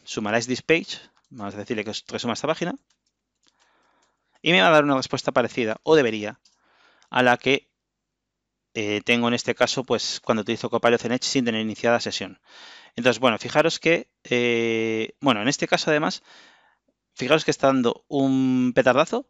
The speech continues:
porque dice que como hem-, hem-, hemos iniciado sesión que no me lo deja hacer. De hecho, yo puedo llegar aquí y puedo decirle, y es lógico porque estamos aplicando Enterprise Data Protection, ¿vale?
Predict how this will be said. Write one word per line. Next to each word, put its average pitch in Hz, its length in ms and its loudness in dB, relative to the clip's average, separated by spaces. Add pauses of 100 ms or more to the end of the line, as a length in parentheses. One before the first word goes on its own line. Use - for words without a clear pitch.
(160)
porque 117 440 2
dice 127 300 -4
que 120 120 -2
como 113 220 -2
hem-, 131 200 0
hem-, 131 220 -2
hemos 131 280 -2
iniciado 135 260 0
sesión 143 320 -4
que - 120 0
no 120 80 0
me 117 80 0
lo 113 40 2
deja 107 200 -4
hacer. - 340 -14
De - 140 -4
hecho, - 260 -4 (640)
yo 117 140 -4
puedo 120 220 2
llegar 110 220 0
aquí 190 300 -2 (640)
y 139 100 -4
puedo 120 160 2
decirle, 104 460 -4 (2250)
y 156 80 2
es 151 80 4
lógico 165 360 0
porque 123 160 -2
estamos 135 280 0
aplicando 127 560 0
Enterprise 123 460 -2
Data 117 180 -2
Protection, 101 460 -10
¿vale? 135 240 -4